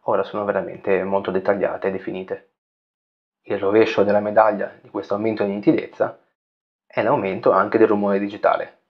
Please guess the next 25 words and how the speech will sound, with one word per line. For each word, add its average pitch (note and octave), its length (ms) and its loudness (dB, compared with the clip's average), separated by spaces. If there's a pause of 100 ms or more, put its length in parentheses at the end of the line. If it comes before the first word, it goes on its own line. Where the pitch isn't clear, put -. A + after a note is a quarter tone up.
Come G2 240 -6
puoi G#2+ 140 -2
vedere, G#2+ 360 2
se - 120 -6
portiamo G#2+ 420 0
il G2 60 -8
fattore A2+ 480 2
a F#2 40 -6
centocinquanta, F#2+ 960 -4 (220)
che - 140 -4
è - 20 2
il G2+ 60 0
valore G2 280 0
massimo, A2 540 -4 (420)
nelle A#2+ 220 0
montagne G#2 480 2
dietro - 540 -4 (180)
abbiamo G2 340 0
un G#2 60 -4
grosso A2 320 2
aumento G#2 380 -4
comunque G2 360 0
del G#2+ 80 6
rumore G2+ 300 2
digitale, F#2+ 560 -2